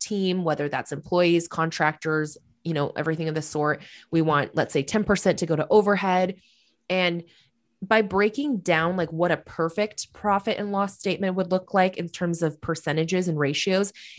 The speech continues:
it really helps me month to month look, compare our actual numbers to that ideal and see how close are we? Because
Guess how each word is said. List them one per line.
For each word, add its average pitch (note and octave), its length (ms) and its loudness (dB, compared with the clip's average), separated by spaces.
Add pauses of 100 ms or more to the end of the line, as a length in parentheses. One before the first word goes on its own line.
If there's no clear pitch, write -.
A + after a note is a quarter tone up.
it G3 140 2
really G#3+ 300 4
helps F#3 380 -2
me F3 380 0
month E3 360 0
to E3 60 -6
month E3+ 320 -2
look, E3+ 480 0 (420)
compare G#3 300 4
our D#3 180 4
actual F3 460 0
numbers D3 480 -4
to - 280 -2
that D3+ 260 2
ideal D#3+ 600 2
and E3+ 200 -4
see E3+ 280 -4
how - 260 2
close G3 400 0
are C3+ 100 -2
we? F2 200 -6
Because F3 440 0